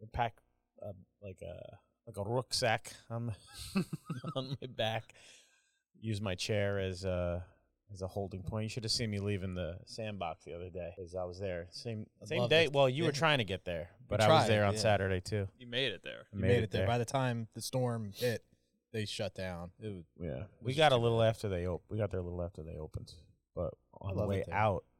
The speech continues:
Speaker 1: I had three chair, I had my chair, two other chairs, a cooler, the beach bag,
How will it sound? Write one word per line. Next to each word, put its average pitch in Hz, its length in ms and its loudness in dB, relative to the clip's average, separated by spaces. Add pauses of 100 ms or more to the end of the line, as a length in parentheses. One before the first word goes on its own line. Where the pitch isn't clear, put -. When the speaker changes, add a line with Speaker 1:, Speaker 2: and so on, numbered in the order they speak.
(220)
Speaker 1:
I 110 60 -8
had 98 280 -4
three 113 220 -4
chair, 101 340 0
I 92 40 0
had 98 100 -4
my 117 180 2
chair, 113 460 2 (640)
two 120 200 2
other 113 180 4
chairs, 101 540 0 (100)
a - 120 -20
cooler, 120 600 2 (840)
the 107 60 -10
beach 107 300 -6
bag, 101 380 0